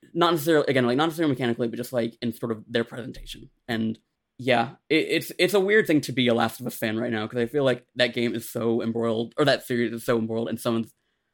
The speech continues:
so many controversies that are coming out of Sony that it's, like, almost like, you know, and then, you know, there's all this stuff that happens online where, like, people make it embarrassing to be a fan of things because of the way they just talk about it. And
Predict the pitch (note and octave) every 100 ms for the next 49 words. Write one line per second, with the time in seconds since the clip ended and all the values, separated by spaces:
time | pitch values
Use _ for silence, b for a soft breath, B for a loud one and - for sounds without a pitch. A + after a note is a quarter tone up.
0 | _ - C#3 B2 B2+ A#2+ A#2+ A#2 A#2 A2+
1 | A#2+ A2+ A2 - B2 A2 G#2+ G#2+ _ _
2 | _ _ _ B2 A#2 B2+ A#2+ - _ _
3 | _ _ _ C3+ C#3 C3+ C#3+ B2+ B2+ C3+
4 | C#3+ D#3+ C#3 C#3+ D3 C3+ - _ B2 A#2
5 | A#2+ B2+ C3 B2 A#2 A#2+ A#2+ A#2 A#2 A2+
6 | G#2+ G#2+ G#2+ G#2+ G#2+ A2 A2 - _ _
7 | _ _ _ _ _ _ - A#2 A#2+ A2
8 | A2+ A2+ - A#2+ A#2 A2 A2 A2 A#3+ A3+
9 | - C3 C3 B2+ A#2+ A#2 A2 A3+ - A#2
10 | A2+ A2+ A2+ - - - - - - -
11 | - B2 A2 G#2+